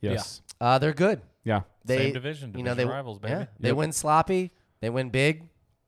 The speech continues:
Speaker 2: They win.
Speaker 3: They're the opposite of the A F C South.
Speaker 2: They are.
Speaker 1: Literally.
Speaker 3: That
Speaker 1: Yep.
Speaker 3: division, <laughs> the opposite
Speaker 1: Is
Speaker 3: of
Speaker 1: just
Speaker 3: the A F C South.
Speaker 1: insane. Yep.
Speaker 2: And
Speaker 1: I agree.
Speaker 2: again, coming, I mean, I had it on before the game started.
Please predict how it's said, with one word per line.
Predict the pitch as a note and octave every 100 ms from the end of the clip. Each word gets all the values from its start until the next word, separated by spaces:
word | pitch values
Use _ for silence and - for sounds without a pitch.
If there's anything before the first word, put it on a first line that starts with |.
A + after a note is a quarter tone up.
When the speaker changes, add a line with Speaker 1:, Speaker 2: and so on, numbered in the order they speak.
| -
Speaker 2:
They | C3
win. | C3+ F#2+ - _ _ _
Speaker 3:
They're | G#2+ A#2+
the | C#3
opposite | B2+ C3 A#2+ B2+ A2
of |
the | G2+
A | F#2+
F | F#2
C | -
South. | E2 - - - -
Speaker 2:
They | C#3
are. | F#2+
Speaker 1:
Literally. | B2 A#2 A2 G2+ - _ _ _ -
Speaker 3:
That | A#2+
Speaker 1:
Yep. | B2
Speaker 3:
division, | A2+ G#2 F#2 -
<laughs> | B2
the | E2
opposite | D#2+ - A2+
Speaker 1:
Is | G2
Speaker 3:
of |
Speaker 1:
just | G#2+ A2+
Speaker 3:
the |
A |
F | G2+
C | -
South. | G2+
Speaker 1:
insane. | F#2+ - _ -
Yep. | A#2+ - _ -
Speaker 2:
And | C3+ D#3
Speaker 1:
I |
agree. | D3+
Speaker 2:
again, | C#3+
coming, | D#3 D#3 D3
I | C3+
mean, | C#3+ D3+
I | D3+
had | F3+
it | E3
on | D#3
before | D3 D#3+ D#3
the | C3+
game | C#3+
started. | B2+ C#3+ C#3 C#3+ C3